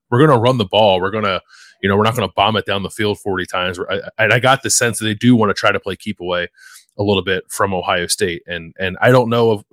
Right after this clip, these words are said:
whether or not it's the, whether or not that is the right plan for Notre Dame or not. Um, but it just made me question a little bit, like, exactly how Notre Dame's gonna come into this one. But I, you know, we've been talking up Notre Dame a lot on, on Kings of the North,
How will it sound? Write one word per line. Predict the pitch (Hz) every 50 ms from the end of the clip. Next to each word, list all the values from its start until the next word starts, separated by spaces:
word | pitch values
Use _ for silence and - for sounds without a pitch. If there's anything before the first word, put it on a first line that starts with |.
| -
whether | - 85 95 110 113 113
or | 107
not | 110 107
it's | - -
the, | - 110 - _ _ _
whether | 101 113 117 120 113 107
or | 107
not | 107 107 107 87
that | 107 107
is | 107 104 98
the | 104 98
right | 98 98 101 92
plan | - 107 101 98
for | - -
Notre | 98 98 98 98 95
Dame | 92 95 95 90
or | 87
not. | 85 87 95 107 113 - _ _ - - _ _ _ _ -
Um, | 104 101 95 90 87 85 87 87 _ _ _ _ _ _ _ _ _ _ _ _ _ _ _ -
but | 139 123 117
it | 113 110
just | - 127 - -
made | 135 131
me | 123 117
question | - - 127 117 - - 117 107
a |
little | 104 104 101
bit, | 95 - 107 -
like, | 90 98 -
exactly | 95 90 95 101 98 85 101 92
how | - 101
Notre | 95 95 95 87 92
Dame's | 90 92 92 -
gonna | - 85 82
come | - - 92 92
into | 87 87 87
this | 78 78 - -
one. | - 85 90 - _
But | 151 135 110 101 - - _ _ _ - - - - - _ _ _ _ _ _ _ _ _ _ _ _ _ _ _ _ _ _
I, | - 139 135 127 120 117 - _ _ _ _ _ _
you | - 143 127
know, | 107 101 104
we've | 98 107 120 127 139 156 180 180
been | 165 151 131
talking | - 147 143 143 139 131
up | 123
Notre | 117 123 123 117 117
Dame | 117 113 110
a | 107
lot | 104 104 107 104 107 -
on, | - 104 104 101 98 95
on | - 98 98 98 95
Kings | - - - 113 110 98
of | 95
the | 90 95
North, | 95 101 101 95 90 87 - - -